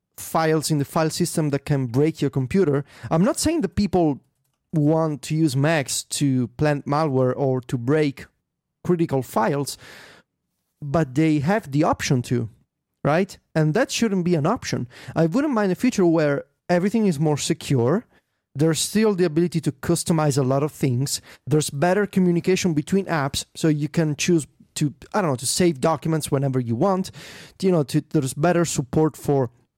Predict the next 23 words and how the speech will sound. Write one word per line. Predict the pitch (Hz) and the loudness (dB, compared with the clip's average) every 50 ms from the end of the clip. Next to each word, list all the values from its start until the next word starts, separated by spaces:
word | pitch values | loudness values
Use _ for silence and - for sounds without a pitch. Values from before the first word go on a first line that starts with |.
| _ _ | _ _
change, | - - 190 185 180 175 175 170 175 - | -4 0 2 4 4 4 2 2 0 -2
exchanging | 165 - - - - 196 185 175 156 139 147 135 127 | -4 -4 -4 -2 0 2 2 2 2 0 0 -2 0
data | 117 151 165 170 185 180 | 0 2 2 2 0 0
between | 175 175 - 196 196 190 - | -2 -2 0 0 0 0 0
apps. | - 185 180 - - - - - - - _ _ _ _ _ _ - | -2 -2 -2 -2 -4 -8 -10 -12 -20 -20 _ _ _ _ _ _ -2
But | 143 170 | -2 0
it's | 180 170 - | 0 0 0
just, | - 196 - - - - _ _ _ _ _ _ _ _ _ _ _ _ | 0 0 -2 -2 -6 -10 _ _ _ _ _ _ _ _ _ _ _ _
I | - 147 151 165 | -2 2 2 4
look | 175 185 202 294 - - | 4 4 2 2 0 0
at | 226 180 | -2 0
this | 170 214 214 185 - | 2 2 2 0 -2
transmission | - - - 175 170 160 135 170 196 220 - - 202 180 170 156 143 120 143 _ _ - | -4 0 2 2 2 2 2 2 2 2 2 2 0 0 0 0 -2 -4 -6 _ _ -6
story | - - - 190 180 170 151 131 120 113 107 - _ _ _ _ _ - | -6 -2 0 2 2 4 4 2 2 -2 -4 -8 _ _ _ _ _ -2
and | - 165 | 2 2
I'm | 170 165 170 | 4 4 2
like, | 170 165 165 160 - - _ - | 2 2 0 -2 -4 -10 _ -6
you | - 170 202 | -2 0 2
know, | 202 214 226 247 - - _ | 2 2 2 0 -4 -6 _
this | - 160 147 170 214 - | -12 -6 -2 -2 -2 -2
shouldn't | - - - 240 240 226 226 208 | -2 -2 0 0 2 2 0 0
be | 208 208 | 0 -2
possible. | - - 240 247 - - - 113 98 - 117 | -2 -2 -4 -4 -4 -4 -6 -6 -6 -6 -10